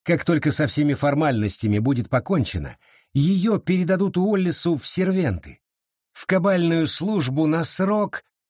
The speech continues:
По этому поводу судья обещал, что сроком меньше трех лет ей не отделаться. Но, может, его удастся увеличить лет до пяти-шести.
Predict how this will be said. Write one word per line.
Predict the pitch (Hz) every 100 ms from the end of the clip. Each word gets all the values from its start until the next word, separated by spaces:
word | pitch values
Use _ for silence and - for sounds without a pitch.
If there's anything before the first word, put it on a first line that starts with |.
| _ _ _ _ _
По | 156
этому | 127 - 110 113
поводу | - 175 104 82 80 - _ _
судья | - 139 123 143
обещал, | 127 131 - 160 135
что | - 135
сроком | - 170 185 - 104 90 - _
меньше | 135 160 143 - 143
трех | 156 160 -
лет | 156 180 -
ей | 123 160
не | 151 165
отделаться. | 160 135 107 73 - - - _ _ _ -
Но, | 87 85
может, | 90 135 139 82 - _ _ _ _ _
его | 87 95 113
удастся | 110 95 110 - 113
увеличить | - 117 107 104 175 143 87 -
лет | 104 127 -
до | 120
пяти-шести. | - - 107 - 135 - 156